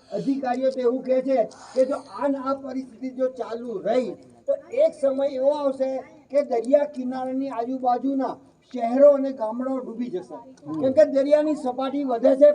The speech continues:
Speaker 1: પાણી
Speaker 2: હમ.
Speaker 1: પીગળીને આવે છે એટલે. બીજું કે શહેરની અંદર ચોવીસ કલાક ભઠ્ઠીઓ, મોટી મોટા ઔદ્યોગિક ધમધમે છે, એનાથી ઝેરી ગેસ ઉત્પન્ન થાય છે અને એ આપણે શ્વાસમાં લઈએ તો એનાથી શરીરને બીમારી થાય છે,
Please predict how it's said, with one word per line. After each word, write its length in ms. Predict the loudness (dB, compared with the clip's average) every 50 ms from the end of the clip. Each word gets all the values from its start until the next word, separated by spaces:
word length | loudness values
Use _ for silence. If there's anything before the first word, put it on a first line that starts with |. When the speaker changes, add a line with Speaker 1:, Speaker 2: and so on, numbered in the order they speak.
| 4 0
Speaker 1:
પાણી 280 | -4 -4 -4 -4 -4 -4
Speaker 2:
હમ. 140 | -6 -6
Speaker 1:
પીગળીને 360 | -8 -10 -8 -4 -4 -2 -2 -2
આવે 220 | -4 -4 -6 -4
છે 120 | -4 -2 -4
એટલે. 240 | -2 -2 -2 -4 -4 -4 -6 -16 _ -20 -20 -10 -4 -2
બીજું 340 | 0 2 2 0 0 -2 -6 -8 -10 -2 0
કે 80 | 0 0
શહેરની 500 | 0 0 0 0 2 2 4 4 4 4
અંદર 260 | 4 6 6 6 4 4 2
ચોવીસ 300 | 2 2 2 2 -2 -6 -6
કલાક 340 | -6 -4 -2 0 0 0 -2 -4 -8
ભઠ્ઠીઓ, 520 | -8 -8 -8 -6 -4 0 4 4 4 4 2 0
મોટી 220 | -4 -4 -4 -4 -4
મોટા 440 | -4 -4 -4 0 0 2 2 2 0 -2 -6 -18 -20 -20 -18 -18 -16 -16 -18 -20 -20 -20 _ _ -8
ઔદ્યોગિક 540 | -4 -4 2 4 4 4 4 4 -2 -8 -8 -10 -20 -20 -20 -18 -10 -4
ધમધમે 460 | 0 0 2 2 2 0 0 -2 -6
છે, 120 | -6 -8 -12 -14 _ _ -8 -2
એનાથી 340 | 2 2 4 4 2 -2 -4 -4
ઝેરી 280 | -6 -4 -4 -4 -4 -4
ગેસ 160 | -2 -2 -2 -4
ઉત્પન્ન 440 | -6 -14 -14 -12 -12 -10 -10 -8
થાય 220 | -6 -4 -4 -4 -4
છે 120 | -4 -8 -10 -10 -16 -20 -20 -20 -20 -20 -12 -6
અને 120 | -6 -6 -2
એ 160 | 2 4 4
આપણે 300 | 4 4 4 4 4 4
શ્વાસમાં 560 | 2 0 -6 -6 -6 -6 -6 -4 -4 -2 2
લઈએ 280 | 4 6 6 6 6 2
તો 100 | 2 -2
એનાથી 400 | -6 -4 -2 -2 -2 -2 -2 -4
શરીરને 540 | -4 -6 -8 -8 -6 -6 -4 -4 -4 -4 -4
બીમારી 460 | -6 -8 -10 -10 -8 -8 -8 -8 -8
થાય 220 | -4 -4 -2 -2 -4
છે, 120 | -6 -10